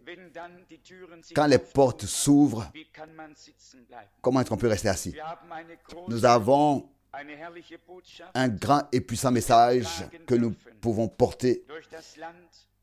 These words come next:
par le pays et par les pays. Et nous n'avons pas honte de la parole révélée et non plus de celui que Dieu a utilisé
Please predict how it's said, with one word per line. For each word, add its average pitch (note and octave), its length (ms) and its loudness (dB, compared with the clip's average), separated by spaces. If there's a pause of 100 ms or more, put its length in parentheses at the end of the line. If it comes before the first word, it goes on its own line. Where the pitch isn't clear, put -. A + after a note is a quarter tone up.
par A2+ 160 2
le A#2 100 2
pays B2+ 440 4 (500)
et A#2+ 60 0
par A#2+ 180 2
les A#2 100 2
pays. B2+ 460 2 (1160)
Et A#2+ 120 2
nous C3 140 2
n'avons A#2+ 340 2
pas B2 280 -4
honte - 560 -4 (460)
de A#2 100 0
la A2 120 0
parole C3 800 4 (420)
révélée B2+ 500 2 (1160)
et A#2 160 0
non A2+ 180 0
plus A#2+ 200 -6
de G#2+ 100 -2
celui A2+ 380 0 (760)
que B2 100 0
Dieu A2+ 460 2 (180)
a - 220 -8 (300)
utilisé A2+ 560 0